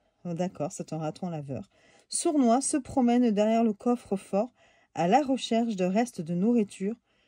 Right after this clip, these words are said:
qui pourraient tomber. Voilà. Alors,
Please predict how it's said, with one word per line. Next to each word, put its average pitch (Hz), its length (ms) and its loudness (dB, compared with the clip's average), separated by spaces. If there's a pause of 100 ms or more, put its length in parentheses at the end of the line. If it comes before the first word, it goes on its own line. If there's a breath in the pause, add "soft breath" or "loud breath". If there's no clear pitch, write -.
(160)
qui - 120 -14
pourraient 262 320 0
tomber. 156 360 -4 (1040)
Voilà. 139 200 -8 (1800 soft breath)
Alors, 185 500 2